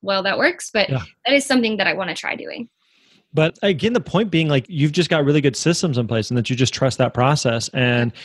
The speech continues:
Speaker 2: you're planting seeds. And when someone says, "Check back with us in October," that you're not like, "Okay, I'll try to remember that." But you set a note to check back in October. And if they say, "Check, well, you know, our committee meeting got pushed back to December," cool, I'll check back in the December. And you,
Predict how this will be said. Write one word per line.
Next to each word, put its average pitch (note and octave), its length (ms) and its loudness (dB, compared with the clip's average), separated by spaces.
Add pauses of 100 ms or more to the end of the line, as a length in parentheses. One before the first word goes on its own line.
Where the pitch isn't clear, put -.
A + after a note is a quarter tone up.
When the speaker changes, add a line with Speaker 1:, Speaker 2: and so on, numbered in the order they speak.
(180)
Speaker 2:
you're B2+ 100 2
planting C#3 340 2
seeds. E3 420 0
And C3+ 240 2
when B2+ 360 0
someone C#3 260 2
says, C3+ 240 0
"Check - 180 0
back C3+ 180 2
with C3+ 120 0
us C3 160 0
in C3 80 -2
October," D3+ 520 0
that C3 160 -2
you're C#3 120 0
not C3 100 0
like, B2 300 0 (340)
"Okay, G#3 320 2
I'll E3+ 160 0 (120)
try E3 180 2
to F3 40 4
remember F#3 300 4
that." C#3 140 4
But C3 140 -4
you C#3 100 2
set C#3 260 2
a C#3+ 60 4
note C#3+ 220 2
to B2+ 80 -6
check C#3+ 200 0
back C#3 160 0
in C#3 60 -2
October. D#3 360 0
And C3 80 2
if A2 100 -4
they C3 120 2
say, C3+ 380 0 (260)
"Check, D3+ 240 0
well, C#3 260 2
you D3 120 0
know, C3+ 140 4
our B2+ 180 2 (100)
committee D3 240 2
meeting C#3+ 220 2
got C3+ 160 2
pushed C3 220 0
back B2+ 220 2
to A2+ 60 -10
December," C#3+ 480 0 (160)
cool, E3 320 0
I'll A#2+ 80 0
check B2+ 160 0
back C3+ 180 0
in C#3+ 120 0
the C3+ 80 2
December. C#3+ 400 0
And B2 140 0
you, B2+ 40 0